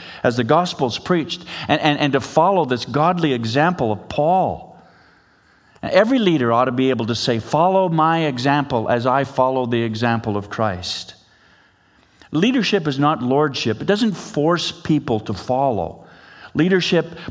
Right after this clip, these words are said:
provides a godly example for others to follow Jesus and invites them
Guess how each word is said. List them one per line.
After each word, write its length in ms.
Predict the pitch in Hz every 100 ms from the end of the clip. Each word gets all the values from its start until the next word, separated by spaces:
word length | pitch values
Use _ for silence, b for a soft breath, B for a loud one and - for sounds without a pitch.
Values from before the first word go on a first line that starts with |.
| -
provides 640 | 143 117 147 175 208 156
a 60 | 156
godly 520 | 127 156 180 175 165
example 560 | 147 123 156 170 165 147
for 240 | - 135
others 300 | 147 165 151
to 140 | - 135
follow 360 | 151 151 143
Jesus 520 | 123 151 160 147 127
and 240 | - 131 131
invites 520 | 127 127 170 170 -
them 300 | 151 139